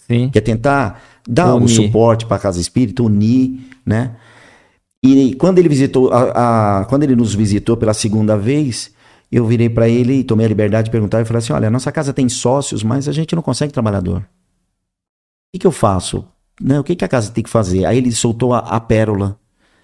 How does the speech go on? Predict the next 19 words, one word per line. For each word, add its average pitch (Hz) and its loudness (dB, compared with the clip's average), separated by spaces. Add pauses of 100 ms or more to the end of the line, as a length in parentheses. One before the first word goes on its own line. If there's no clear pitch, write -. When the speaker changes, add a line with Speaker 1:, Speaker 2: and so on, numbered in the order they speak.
(160)
Speaker 2:
que 110 2
aí 110 4
eu 120 0
peguei 110 0
isso 110 -2
como 113 0
lição 104 -2
de 107 -2
vida. 92 0 (400)
Ele 107 0
falou 110 0
assim, 101 -4 (540)
"A 117 -2
única 180 0
forma 117 2
de 107 -2
prosperar 131 0
a 143 -2
casa 113 -2